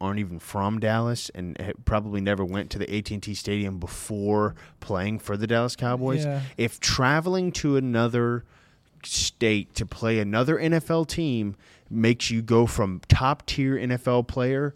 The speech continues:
Speaker 1: to middle of the line to getting spanked N F L player, then, then, then the ca-, then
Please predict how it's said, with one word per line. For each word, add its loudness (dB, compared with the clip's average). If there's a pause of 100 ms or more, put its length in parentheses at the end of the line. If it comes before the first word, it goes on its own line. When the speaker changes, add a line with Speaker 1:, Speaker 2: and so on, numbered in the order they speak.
(260)
Speaker 1:
to -2 (200)
middle 4
of 4
the 2
line 2
to -4
getting -2
spanked 0 (100)
N 0
F -4
L 4
player, -2
then, 0 (260)
then, 4
then 2
the 4
ca-, 4
then 2